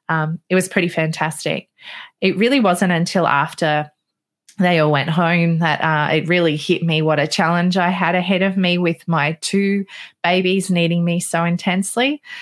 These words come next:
um, especially through the night, because my big baby, little sparkler man, was still waking really frequently at night. And initially he really wasn't, uh, going to accept Dad, um, in any way for nighttime care still, which was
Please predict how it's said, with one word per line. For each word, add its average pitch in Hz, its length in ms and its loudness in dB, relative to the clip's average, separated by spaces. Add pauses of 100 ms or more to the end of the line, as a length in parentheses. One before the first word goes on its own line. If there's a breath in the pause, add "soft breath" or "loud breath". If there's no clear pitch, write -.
(240 loud breath)
um, 160 480 0
especially 180 520 0
through 170 300 0
the 160 100 -4
night, 165 340 0 (300 loud breath)
because 175 400 0
my 160 400 0 (140)
big 190 240 -2 (260)
baby, 160 400 0
little 175 180 0
sparkler 165 460 -2
man, 165 380 0
was 190 180 0
still 320 220 0
waking 170 380 0
really 160 220 0
frequently 165 580 -2
at 165 80 0
night. 165 300 0
And 175 220 0
initially 180 420 0
he 170 120 -2
really 175 320 0
wasn't, 156 460 -2 (800)
uh, 165 100 0
going 160 360 0
to 160 60 0
accept - 500 -4
Dad, 147 380 0 (420 soft breath)
um, 156 400 -2
in 165 160 0
any 165 280 2
way 151 520 0
for 175 120 -2
nighttime 160 460 -2
care 175 240 0
still, 277 460 0
which 175 320 -2
was 170 300 -2